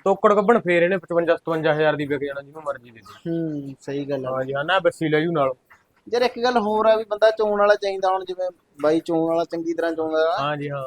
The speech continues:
Speaker 2: ਤੇ ਮੈਂ ਕਹਿਣਾ ਖਿੱਚੀ ਜਿਵੇਂ ਮਰਜ਼ੀ ਤੁਰਿਆ ਚੱਲ ਹਨਾ।
Speaker 1: ਹਾਂ ਜੀ, ਹਾਂ। ਇਹ ਤਾਂ ਐਂ ਮੰਨ ਲਓ ਵੀ ਮੱਛੀ ਮੋਟਰ ਹੀ ਆ ਜੀ।
Speaker 2: ਹੂੰ, ਸਹੀ ਗੱਲ ਆ।
Speaker 1: ਹਾਂ।
Speaker 2: ਲੈ ਹੁਣ ਕਿੰਨੀ ਕੁ ਬਾਈ ਚੋਈ ਆ ਬਾਈ ਨੇ, ਉਹ ਬਾਲਟੀ ਤਾਂ ਹੁਣ ਆਉਂਦੀ ਦੱਸਦੀ ਆ ਵੀ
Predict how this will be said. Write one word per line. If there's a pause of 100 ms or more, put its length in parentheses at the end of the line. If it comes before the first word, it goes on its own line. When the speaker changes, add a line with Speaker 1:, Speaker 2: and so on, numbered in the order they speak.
(160)
Speaker 2:
ਤੇ
ਮੈਂ
ਕਹਿਣਾ
ਖਿੱਚੀ
ਜਿਵੇਂ
ਮਰਜ਼ੀ
ਤੁਰਿਆ
ਚੱਲ
ਹਨਾ।
Speaker 1:
ਹਾਂ
ਜੀ,
ਹਾਂ। (440)
ਇਹ
ਤਾਂ
ਐਂ
ਮੰਨ
ਲਓ
ਵੀ
ਮੱਛੀ
ਮੋਟਰ
ਹੀ
ਆ
ਜੀ। (140)
Speaker 2:
ਹੂੰ,
ਸਹੀ
ਗੱਲ
ਆ।
Speaker 1:
ਹਾਂ। (500)
Speaker 2:
ਲੈ
ਹੁਣ
ਕਿੰਨੀ
ਕੁ (120)
ਬਾਈ
ਚੋਈ
ਆ
ਬਾਈ
ਨੇ,
ਉਹ
ਬਾਲਟੀ
ਤਾਂ
ਹੁਣ
ਆਉਂਦੀ
ਦੱਸਦੀ
ਆ
ਵੀ